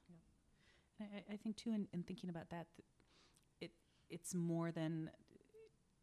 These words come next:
just the organization. There are also all of these humans who, I mean, twenty years like that, who, who have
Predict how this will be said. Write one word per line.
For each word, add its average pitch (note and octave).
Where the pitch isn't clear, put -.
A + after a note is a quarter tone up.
just -
the C#3+
organization. E3
There E3+
are -
also D#3+
all D#3+
of D3+
these D#3+
humans D#3+
who, D#3
I -
mean, A#3
twenty -
years A3
like -
that, G3+
who, G#3
who A3+
have F#3+